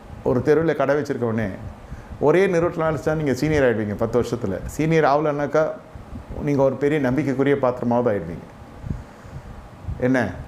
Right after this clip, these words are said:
இப்போ சுய பரிசோதனை கிடையாது. மத்தேயு ஏழு அஞ்சுல,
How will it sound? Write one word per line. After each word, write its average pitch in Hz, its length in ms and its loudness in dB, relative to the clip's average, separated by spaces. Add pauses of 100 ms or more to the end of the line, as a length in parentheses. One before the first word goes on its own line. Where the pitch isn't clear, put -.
(1120)
இப்போ 139 500 4
சுய 175 340 0
பரிசோதனை 139 540 0
கிடையாது. 123 380 2 (640)
மத்தேயு 139 540 2
ஏழு 143 300 2
அஞ்சுல, 120 360 0